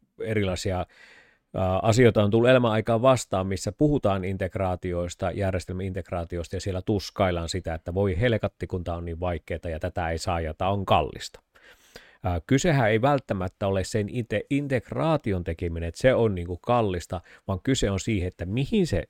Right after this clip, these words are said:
niinku pitäisi yhdistää tai mistä se tieto pitäisi niinku liikkua edestakaisin. Koska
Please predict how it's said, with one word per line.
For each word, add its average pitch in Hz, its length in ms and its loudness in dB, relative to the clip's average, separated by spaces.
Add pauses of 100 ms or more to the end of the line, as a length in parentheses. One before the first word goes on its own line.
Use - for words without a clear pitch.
(260)
niinku 85 440 -6
pitäisi 92 380 -4
yhdistää 101 800 0
tai 90 180 -4
mistä 123 380 -6
se 90 180 -6
tieto 90 340 -2
pitäisi 80 440 -10
niinku 80 320 -12
liikkua 80 520 -6
edestakaisin. - 800 -10
Koska - 300 -2